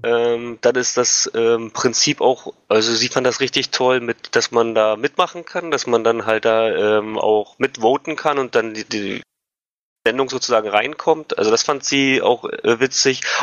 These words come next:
und hat sich halt auch wirklich aufgeregt, wie, ähm, dann kam auch die Top-Antwort, das war irgendwas mit Filmen,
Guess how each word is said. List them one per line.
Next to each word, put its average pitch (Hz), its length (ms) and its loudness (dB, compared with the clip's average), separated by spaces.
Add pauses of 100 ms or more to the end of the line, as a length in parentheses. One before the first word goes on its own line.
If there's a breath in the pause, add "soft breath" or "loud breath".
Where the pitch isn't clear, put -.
und 120 140 2
hat 135 120 0
sich 131 180 -4
halt 131 100 2
auch 117 100 -6
wirklich 139 300 -4
aufgeregt, 131 720 0
wie, 123 220 -2 (200)
ähm, 117 360 0
dann 113 180 -2
kam 127 160 -2
auch 113 60 -2
die 113 80 -8
Top-Antwort, 120 720 0
das - 80 -10
war 104 80 2
irgendwas 107 280 0
mit 110 120 -16
Filmen, 123 380 0